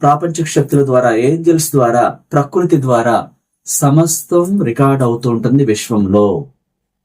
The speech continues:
ఇది చాలా మంది ఏమనుకుంటారంటే, "నేను చేసే పని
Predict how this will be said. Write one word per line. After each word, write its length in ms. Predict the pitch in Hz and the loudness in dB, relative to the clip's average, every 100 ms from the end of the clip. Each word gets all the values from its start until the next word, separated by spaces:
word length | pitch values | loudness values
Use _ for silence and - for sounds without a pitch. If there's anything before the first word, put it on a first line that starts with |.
| - | 0
ఇది 360 | 127 196 269 - - | 2 4 2 -2 -2
చాలా 220 | 117 139 | 2 4
మంది 220 | 151 143 | 4 4
ఏమనుకుంటారంటే, 600 | 131 131 131 123 123 117 | 4 2 0 0 -2 0
"నేను 200 | 151 123 113 | 2 2 2
చేసే 260 | 127 131 151 | 0 2 0
పని 360 | 135 127 196 | 0 -2 -2